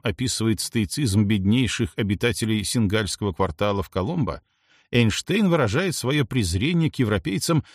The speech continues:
самым резким образом. «После того, как вы присмотритесь хорошенько к этим людям, сингалам, общение с европейцами едва ли доставит вам прежнее удовольствие,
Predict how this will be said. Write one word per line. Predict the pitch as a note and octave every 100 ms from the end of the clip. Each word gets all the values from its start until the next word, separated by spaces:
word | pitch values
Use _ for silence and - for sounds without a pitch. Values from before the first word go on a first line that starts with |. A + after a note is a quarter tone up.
| _
самым | - - D#3+ G3+ F3+
резким | B2 E3 - F3+ D#3+
образом. | B2+ E2+ D#2 C#2+ - _ _ _ _ _ _ _
«После | C3 G3+ D#3+ D3+
того, | C#3+ B2+ G2+ A#2+ F#3
как | - A#2 -
вы | G2+ D#3
присмотритесь | B2+ B2 - C3+ E3 C3+ - B2 -
хорошенько | A2+ G#2+ - B2+ C3 A#2 -
к |
этим | A2 - F#2
людям, | G2 G3+ F#2+ D2 C#2 -
сингалам, | - - B2 G2 D#2 C2+ C#2+ - _ _ _
общение | A#2 - - G#3+ F#3+ E3
с | -
европейцами | B2 A#2 A#2+ G#3+ F3+ - D#3
едва | C3 B2 G2 G3
ли | F3+
доставит | C3 A#2+ - F3+ D#3 B2
вам | G2+ A#2+ D3 G#2+
прежнее | B2 B2+ F2 A2+
удовольствие, | G#2+ A2 D#2+ C#2 - A#1+ -